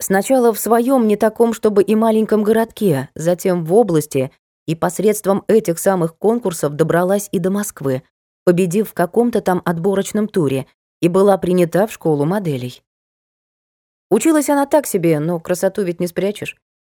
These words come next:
И Москва — это все-таки Москва, и девочку заваливали разными предложениями мужчины и всяческие агентства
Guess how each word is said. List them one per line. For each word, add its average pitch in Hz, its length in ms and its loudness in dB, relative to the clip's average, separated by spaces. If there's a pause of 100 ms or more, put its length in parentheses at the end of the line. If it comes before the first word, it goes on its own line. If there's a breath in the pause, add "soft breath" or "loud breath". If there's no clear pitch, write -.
И 165 80 2
Москва — 185 440 2
это 170 180 0
все-таки 175 380 -4
Москва, 160 600 -4
и 165 80 -4
девочку 190 440 -2
заваливали 185 520 4
разными 185 460 2
предложениями 175 760 2
мужчины 175 560 0
и 160 180 -4
всяческие 160 600 -2
агентства 170 560 0